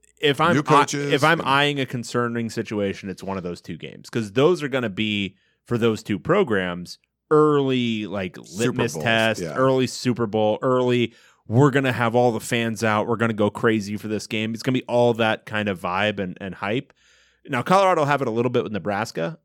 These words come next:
Speaker 1: uh, but this will be, I think, even more than that, uh, 'cause I think, you know, Deion's gonna understand that while Nebraska matters to Colorado fans,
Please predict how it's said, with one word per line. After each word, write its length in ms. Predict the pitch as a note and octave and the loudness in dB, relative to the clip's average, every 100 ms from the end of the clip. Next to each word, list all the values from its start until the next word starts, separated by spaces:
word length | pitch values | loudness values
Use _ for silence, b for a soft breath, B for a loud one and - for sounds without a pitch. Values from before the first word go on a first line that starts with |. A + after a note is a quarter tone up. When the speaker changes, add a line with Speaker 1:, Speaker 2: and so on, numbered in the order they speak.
| - | -10
Speaker 1:
uh, 320 | G#2+ G2+ F#2+ | -6 -6 -6
but 520 | F2+ - G#2 F#2+ - _ _ - | -8 -2 -2 -2 -8 _ _ -4
this 240 | A#2+ - | -2 -2
will 80 | G#2+ | -4
be, 420 | G2+ F#2+ F2+ E2 _ _ _ _ _ - | -4 -6 -8 -12 _ _ _ _ _ -12
I 60 | G#2 | -6
think, 220 | A#2 G2+ | -4 -4
even 220 | G2 F#2 | -8 -8
more 240 | F2 F2 G2 | -8 -6 -6
than 180 | A2+ A#2+ | -6 -6
that, 280 | B2+ C3+ - | -6 -6 -10
uh, 300 | G#2 F#2 E2+ F2+ | -10 -8 -8 -12
'cause 160 | G#2 F#2 | -12 -8
I 100 | F#2 | -6
think, 440 | F#2+ F2+ _ D2+ - | -8 -10 _ -20 -10
you 120 | G2 | -8
know, 240 | F2+ E2 - G#2 | -8 -10 -16 -6
Deion's 340 | A2+ A2 G#2+ | -2 0 -2
gonna 180 | G#2 G2+ | -6 -8
understand 440 | F#2 F2+ - G2+ F#2 | -8 -12 -8 -8 -8
that 100 | E2+ | -6
while 160 | G#2 | -6
Nebraska 460 | G2 F2+ G#2+ A#2 G#2 | -6 -6 -4 -4 -8
matters 300 | G2 G#2 F#2 | -8 -8 -10
to 80 | - | -12
Colorado 460 | G#2+ G2+ F2+ G#2+ | -10 -6 -2 -2
fans, 500 | F2 F#2 E2 D#2 - | -4 -12 -12 -14 -18